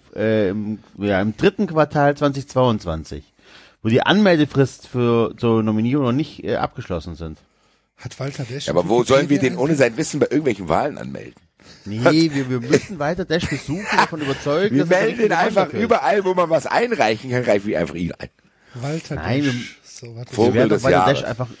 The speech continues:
Speaker 1: äh, wir werden doch Walter Desch ohne Probleme überzeugen können beim guten Glas Rotwein, dass es die
Speaker 3: Ja.
Speaker 1: richtige Entscheidung ist, jetzt für dieses Amt zu kandidieren.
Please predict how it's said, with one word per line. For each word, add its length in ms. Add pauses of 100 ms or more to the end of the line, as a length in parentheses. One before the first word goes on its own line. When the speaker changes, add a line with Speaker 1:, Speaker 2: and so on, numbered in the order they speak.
(140)
Speaker 1:
äh, 500
wir 100
werden 160
doch 100
Walter 160
Desch 220 (460)
ohne 100
Probleme 520 (520)
überzeugen 720
können 280
beim 280
guten 320
Glas 340 (240)
Rotwein, 800 (200)
dass 140
es 140 (160)
die 80
Speaker 3:
Ja. 80
Speaker 1:
richtige 300
Entscheidung 360
ist, 140
jetzt 240 (520)
für 140
dieses 320
Amt 240
zu 80
kandidieren. 520